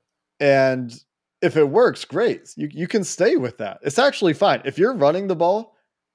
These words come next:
for six, seven yards a pop, have at it. The,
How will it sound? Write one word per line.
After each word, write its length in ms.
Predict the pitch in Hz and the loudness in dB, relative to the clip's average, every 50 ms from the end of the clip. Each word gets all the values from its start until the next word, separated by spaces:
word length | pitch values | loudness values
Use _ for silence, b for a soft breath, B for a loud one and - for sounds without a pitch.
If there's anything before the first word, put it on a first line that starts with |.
| _ _ | _ _
for 460 | _ 135 135 127 123 120 113 110 - _ _ _ _ _ _ | _ -2 0 0 0 -2 -2 -6 -10 _ _ _ _ _ _
six, 460 | _ - - - - - 175 185 185 - | _ -20 -16 -12 -2 -2 -2 -2 -2 -8
seven 380 | - - 165 170 170 196 180 | -4 0 2 2 2 0 -2
yards 340 | 160 156 156 165 180 170 156 | 0 2 2 2 0 -2 -4
a 60 | 143 | -8
pop, 420 | 113 - 127 135 175 226 240 - _ _ _ _ _ _ _ _ _ _ _ _ _ _ _ _ _ _ _ _ _ | -6 -4 -2 -2 -2 -2 -4 -8 _ _ _ _ _ _ _ _ _ _ _ _ _ _ _ _ _ _ _ _ _
have 240 | - 147 151 131 | -4 -2 -2 2
at 240 | 135 135 135 131 113 | 2 2 2 2 0
it. 160 | 98 98 - - _ _ _ _ _ _ _ 170 156 165 165 | -4 -8 -14 -20 _ _ _ _ _ _ _ _ _ _ -8
The, 160 | 139 151 147 | -6 -4 -4